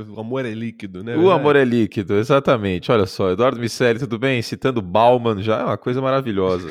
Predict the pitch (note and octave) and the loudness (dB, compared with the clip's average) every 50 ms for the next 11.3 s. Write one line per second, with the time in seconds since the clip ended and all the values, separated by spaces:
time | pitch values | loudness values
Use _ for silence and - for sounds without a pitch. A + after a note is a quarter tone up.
0 | - - - - - - - D3 C3+ B2 C3+ D#3 E3+ D#3+ C#3 B2+ C3+ C3 C#3+ D3 | -14 -16 -20 -18 -10 -8 -6 -4 -2 0 0 0 0 -2 -4 -4 -2 0 0 0
1 | C3+ C3+ C3 C3 C3+ C3 B2+ B2+ C3 C3+ C3 A#2+ A#2+ B2+ C3+ C3+ C3 - B2+ A#2+ | 0 0 0 0 0 -2 -2 -4 -4 -4 -4 -4 -4 -4 -6 -6 -6 -8 -8 -8
2 | - B2+ B2+ C3 C3+ A#2+ A2+ A2+ - A#2 A#2+ A#2+ A#2 C3+ C3 _ _ _ _ _ | -6 -6 -6 -4 -4 -6 -6 -6 -6 -4 -4 -4 -4 -8 -12 _ _ _ _ _
3 | _ _ _ _ _ _ - A#2+ A2+ A#2 D#3 F#3 F3 D3 C#3 C#3 D3 D3+ D3 D3+ | _ _ _ _ _ _ -18 -12 -6 -4 -2 0 0 0 0 0 -2 -2 -4 -6
4 | D3 D3+ D3 - D3 C#3 C3+ C3 A#2+ A2 - A#2+ B2+ B2+ B2+ _ _ _ _ _ | -6 -6 -8 -8 -10 -8 -8 -8 -8 -8 -8 -8 -8 -8 -10 _ _ _ _ _
5 | _ _ _ _ _ _ _ _ _ _ - D#4 D#4 F3+ D#3 G3 A3+ G#3 - F3+ | _ _ _ _ _ _ _ _ _ _ -4 -2 0 2 2 2 2 0 -2 -2
6 | F3 D#3+ D#3 F3 D#3 - C#3+ B2 A2+ - C3 B2 B2 B2 - - B2 A#2 A#2 A#2 | 0 0 0 -2 -2 -4 -8 -8 -6 -6 -6 -6 -6 -8 -8 -10 -8 -8 -10 -10
7 | A#2 A#2+ A2 - - E3+ F3+ D#3+ _ _ _ _ _ _ _ _ _ _ _ _ | -12 -16 -14 -10 -8 -10 -10 -10 _ _ _ _ _ _ _ _ _ _ _ _
8 | _ - - C3 B2 A2+ G#2 G2+ - - B2 B2+ B2+ _ _ _ _ _ _ - | _ -14 -10 -10 -8 -8 -8 -10 -8 -6 -8 -8 -8 _ _ _ _ _ _ -12
9 | A#2+ G#2+ G#2 - - A2+ G2 F#2+ A2 A2 A#2+ A#2 A2+ - - - _ _ _ _ | -12 -12 -10 -10 -8 -8 -8 -4 -4 -4 -4 -4 -6 -10 -14 -20 _ _ _ _
10 | _ _ - D#3 C3+ B2 - - - D3+ D#3 D3 - - A2+ G#2+ A2 G2+ - - | _ _ -10 -10 -8 -8 -10 -6 -4 -4 -4 -4 -6 -10 -12 -10 -10 -12 -10 -10
11 | A#2 A#2 - B2 C3 C3+ | -12 -10 -10 -12 -12 -12